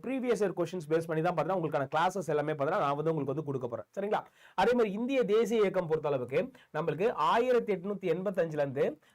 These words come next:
ஆயிரத்தி தொள்ளாயிரத்தி நாற்பத்தேழு, அதாவது பாத்தீங்கன்னா ஓகே ஐ என் சி அப்படின்ற ஒரு கட்சி இருக்கு தெரியுங்களா, இந்தியன் நேஷனல் காங்கிரஸ். அந்த இந்தியன் நேஷனல் காங்கிரஸ்ல இருந்து நம்மளுக்கு ஆயிரத்தி தொள்ளாயிரத்தி நாற்பத்தேழுல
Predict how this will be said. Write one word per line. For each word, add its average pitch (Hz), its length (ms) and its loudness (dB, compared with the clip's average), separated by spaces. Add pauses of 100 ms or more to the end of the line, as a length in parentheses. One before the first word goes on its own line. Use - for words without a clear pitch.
(240)
ஆயிரத்தி 240 440 2
தொள்ளாயிரத்தி 175 360 2 (100)
நாற்பத்தேழு, 147 460 -2 (120)
அதாவது 160 220 0
பாத்தீங்கன்னா 160 240 2 (440)
ஓகே 165 200 0
ஐ 165 80 2 (140)
என் 233 160 0
சி 226 80 -4 (100)
அப்படின்ற 175 260 -2
ஒரு 160 120 -4
கட்சி 165 200 -2
இருக்கு 165 180 -2
தெரியுங்களா, 175 240 2 (100)
இந்தியன் 180 260 0
நேஷனல் 170 320 -2
காங்கிரஸ். 143 320 -2 (300)
அந்த 151 100 -4 (100)
இந்தியன் 220 260 0
நேஷனல் 208 360 -2
காங்கிரஸ்ல 160 400 0
இருந்து 139 200 -2 (400)
நம்மளுக்கு 165 300 0 (160)
ஆயிரத்தி 220 440 0
தொள்ளாயிரத்தி 175 400 0
நாற்பத்தேழுல 160 520 0